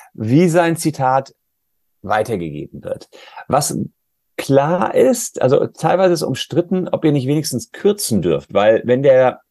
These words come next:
ewig lang labert, wie viele Politiker, kannst du das ja gar nicht ganz bringen, weil sonst ist der Text, dann hast du vierzig Zeilen, äh, in der Zeitung und dann,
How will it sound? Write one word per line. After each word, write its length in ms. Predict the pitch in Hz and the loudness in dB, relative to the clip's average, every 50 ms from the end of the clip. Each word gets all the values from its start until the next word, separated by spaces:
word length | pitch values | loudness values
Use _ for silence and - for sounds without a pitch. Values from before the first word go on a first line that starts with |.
| _ - | _ 0
ewig 320 | 165 185 214 202 196 143 147 | 2 2 2 2 -2 -4 -2
lang 180 | 156 151 151 | -4 -4 -4
labert, 400 | 147 139 151 180 196 170 135 110 | -4 -4 -4 -4 -2 -2 -2 -2
wie 140 | 101 117 110 | -4 -6 -10
viele 240 | 104 - 165 147 131 | -8 -6 -6 -6 -6
Politiker, 720 | - 123 123 160 - - 113 104 - 98 95 117 156 156 _ _ _ _ _ _ _ _ _ - - _ - | -4 -2 -4 -4 -2 -4 -8 -8 -6 -4 -4 -4 -6 -8 _ _ _ _ _ _ _ _ _ -20 -20 _ -16
kannst 280 | - - 196 226 196 - | -10 -8 -6 -6 -4 -4
du 60 | - | -4
das 160 | - - - | -2 -2 0
ja 60 | 101 | 0
gar 160 | 87 87 90 92 | 0 0 -2 -4
nicht 120 | 92 - | -4 -2
ganz 200 | 107 101 98 - | -2 -2 -2 -2
bringen, 200 | - - 117 127 | -2 -2 0 2
weil 120 | 123 117 | 2 2
sonst 160 | 110 117 113 131 | 2 0 -2 -4
ist 140 | 127 - | -4 -4
der 100 | 160 - | -4 -4
Text, 360 | - 151 156 151 - - - _ _ _ _ _ - | -2 -4 -6 -6 -8 -14 -14 _ _ _ _ _ -8
dann 80 | 110 104 | -6 -6
hast 160 | 104 - - | -6 -4 -6
du 40 | 101 | -2
vierzig 380 | - 120 113 - - 113 - | 0 0 0 2 0 -2 0
Zeilen, 500 | - 147 127 123 127 143 160 165 160 - | 0 0 2 2 4 2 2 2 0 -2
äh, 340 | - - 123 127 127 131 139 | 0 2 2 2 2 2 0
in 100 | 131 123 | 0 0
der 100 | 123 120 | 0 -2
Zeitung 500 | 120 - 131 131 135 131 - 143 139 127 | 0 0 0 0 0 0 0 -2 -4 -4
und 200 | - - 120 113 | -4 -4 -4 -2
dann, 280 | 117 113 113 113 113 | -2 -2 -2 -2 -4